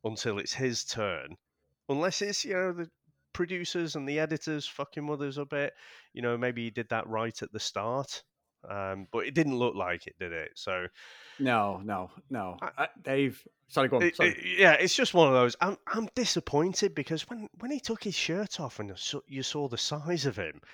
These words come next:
Speaker 1: I was waiting for this fucking Chase and, "Yeah, I'm the fucking Wolverine." I thought Ed was gonna fucking drop him. <laughs>
Speaker 2: I did. I thought he was. He had, he had tra-, he had traps on traps. He had
Speaker 1: Yeah.
Speaker 2: the proper,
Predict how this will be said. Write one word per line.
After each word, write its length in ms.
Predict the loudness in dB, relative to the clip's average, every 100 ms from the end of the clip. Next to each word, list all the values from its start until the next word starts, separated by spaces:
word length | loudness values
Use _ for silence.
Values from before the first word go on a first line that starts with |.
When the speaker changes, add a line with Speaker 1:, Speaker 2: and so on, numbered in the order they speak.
| -12
Speaker 1:
I 140 | 0 4
was 200 | 4 6
waiting 380 | 4 4 2 -4
for 140 | -4
this 200 | -2 -2
fucking 400 | -2 -4 -2 -6
Chase 420 | -2 0 0 0 -6
and, 100 | -2
"Yeah, 240 | 0 0
I'm 80 | -2
the 80 | -6
fucking 360 | -6 -6 -6 -4
Wolverine." 540 | -4 -4 -6 -6 -6 -6
I 120 | -2
thought 260 | 0 0 0
Ed 240 | -2 0
was 200 | -2 -4
gonna 180 | -6 -10
fucking 400 | -8 -8 -6 -8
drop 360 | -6 -4 -2 0
him. 240 | 0 0 -8 -16
<laughs> 480 | -8 -6 -2 -4 2 2 6 4 8 10
Speaker 2:
I 80 | 10
did. 220 | 8 10
I 100 | 10
thought 300 | 12 12 12
he 80 | 10
was. 180 | 6 4
He 80 | 6
had, 140 | 6 6 -2 -6 -2
he 60 | 6
had 180 | 6 6
tra-, 280 | 4 4 6
he 60 | 4
had 140 | 4
traps 480 | 2 2 2 2 2
on 160 | 2
traps. 440 | 2 4 4 4 2
He 60 |
had 140 | 4 2
Speaker 1:
Yeah. 60 |
Speaker 2:
the 60 | 0
proper, 420 | -2 0 4 4